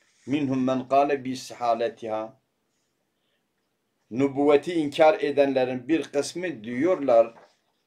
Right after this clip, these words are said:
nübüvvet muhaldir. Güzel. Ve la i'tidade bihim, bunlara itibar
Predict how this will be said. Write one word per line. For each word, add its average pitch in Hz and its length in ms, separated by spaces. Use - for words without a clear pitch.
nübüvvet 120 720
muhaldir. 98 760
Güzel. 82 680
Ve 131 300
la 190 280
i'tidade 143 1000
bihim, 131 400
bunlara 131 420
itibar 123 800